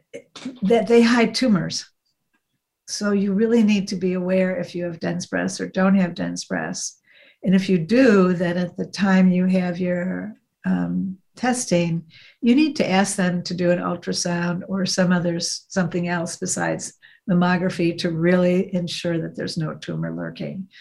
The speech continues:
I can't tell you how many women I've talked to who were missed.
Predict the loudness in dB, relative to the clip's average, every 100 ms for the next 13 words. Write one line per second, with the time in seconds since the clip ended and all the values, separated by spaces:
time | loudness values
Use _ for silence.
0 | -20 -8 -4 0 0 2 2 4 4 4
1 | 2 0 0 -2 -6 -6 -2 -2 -2 -2
2 | 0 0 -4 -10 -20 -20 -20 -20 _ -6
3 | 4 8 8 6 0 -6 _ _ _ -6
4 | -6 -6 _ -12 -2 4 6 6 4 0
5 | -8